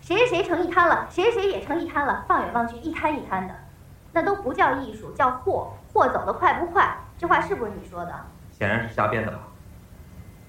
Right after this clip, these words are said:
Speaker 2: 啊？显然是不懂嘛。我是经过粗俗化运动打过戒断针的，艺术这种病人说的话要能从我嘴里说出来，我能立刻倒地而死。还有什么高雅情调，不死也要抽自己致死。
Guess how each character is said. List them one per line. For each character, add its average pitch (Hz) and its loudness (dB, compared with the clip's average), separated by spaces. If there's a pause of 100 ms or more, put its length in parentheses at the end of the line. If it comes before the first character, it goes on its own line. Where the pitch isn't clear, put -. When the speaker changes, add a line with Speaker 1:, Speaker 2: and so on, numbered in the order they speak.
(280)
Speaker 2:
啊？ 175 2 (760)
显 156 6
然 220 8
是 349 4
不 285 4
懂 139 2
嘛。 - 0 (1160)
我 127 4
是 196 2
经 247 4
过 165 8
粗 240 0
俗 208 2
化 185 4
运 175 0
动 117 0
打 - -4
过 147 2
戒 147 2
断 95 -2
针 202 2
的， 82 -4 (280)
艺 277 4
术 139 2
这 139 4
种 120 2
病 175 4
人 123 6
说 147 2
的 139 4
话 131 4
要 127 4
能 151 2
从 190 2
我 104 0
嘴 143 2
里 131 0
说 143 2
出 127 0
来， 95 0
我 123 4
能 226 6
立 226 6
刻 180 4
倒 - 2
地 165 4
而 247 8
死。 - 0 (420)
还 131 -2
有 139 0
什 170 0
么 160 4
高 170 4
雅 101 0
情 147 -2
调， 117 4 (140)
不 247 4
死 170 4
也 151 4
要 139 6
抽 330 6
自 185 2
己 131 0
致 156 2
死。 117 0